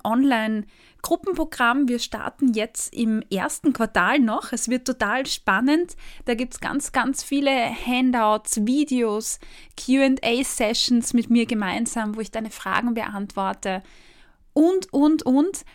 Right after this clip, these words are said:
Schau auf meine Homepage w w w punkt achtsam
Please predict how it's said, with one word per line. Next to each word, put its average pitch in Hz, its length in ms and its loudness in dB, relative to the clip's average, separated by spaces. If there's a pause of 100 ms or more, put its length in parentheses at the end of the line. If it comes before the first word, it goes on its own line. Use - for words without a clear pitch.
(440)
Schau 226 280 0
auf - 100 -2
meine 233 260 2
Homepage 277 540 0 (140)
w 196 400 -2
w 302 160 0
w 240 220 -2 (120)
punkt 190 480 -2
achtsam 233 640 -4